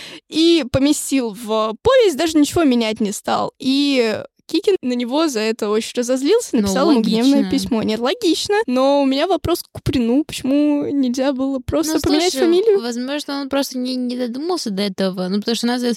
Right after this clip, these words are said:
Speaker 2: извини меня, у нас есть Желтиков и Желтков. Ну, как бы там разница не совсем прям
Speaker 1: Н-,
Speaker 2: небо и земля.
Speaker 1: ну да, но она хотя бы есть. Ну и как бы какая
Speaker 2: Мне кажется,
Speaker 1: разница
Speaker 2: возможно
Speaker 1: Желтикову? Он, ему же Желткову, он же умер, когда рассказ уже вышел.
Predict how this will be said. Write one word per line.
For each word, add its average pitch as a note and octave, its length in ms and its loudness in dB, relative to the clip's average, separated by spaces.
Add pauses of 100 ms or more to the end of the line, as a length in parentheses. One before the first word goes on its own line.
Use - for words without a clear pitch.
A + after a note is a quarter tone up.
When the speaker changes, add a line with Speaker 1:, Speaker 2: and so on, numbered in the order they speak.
(320)
Speaker 2:
извини C#4+ 260 2
меня, A#3 160 2
у G3 40 0
нас G3+ 120 -4
есть A#3 140 -4
Желтиков C4+ 420 0
и - 20 0
Желтков. G3+ 640 0
Ну, G3+ 140 4
как G#3+ 180 0
бы F#3 120 -2
там G#3 200 0
разница A#3 640 -2
не F#3+ 220 -4
совсем A3 280 -6
прям B3+ 180 4
Speaker 1:
Н-, - 40 8
Speaker 2:
небо B3 240 4
и F3+ 60 -4
земля. D4+ 400 2
Speaker 1:
ну A#3 140 0
да, D4+ 380 0
но C#4+ 140 0
она D4+ 180 0
хотя E4+ 300 -6
бы E4 100 -2
есть. B3+ 680 -6 (240)
Ну D4+ 100 0
и D#4+ 60 0
как F4+ 180 -2
бы E4 80 -2
какая E4+ 140 -4
Speaker 2:
Мне G#4 160 0
кажется, G4 260 0
Speaker 1:
разница F4 220 0
Speaker 2:
возможно E4+ 240 2
Speaker 1:
Желтикову? D4+ 420 -2
Он, C#4 200 0
ему C#4+ 280 0
же D4+ 120 -2
Желткову, C#4+ 440 0
он B3+ 160 2
же B3 120 -4
умер, D#4 280 2
когда A#3 280 -2
рассказ A3 420 -2
уже G#3 180 -4
вышел. G#3+ 340 -6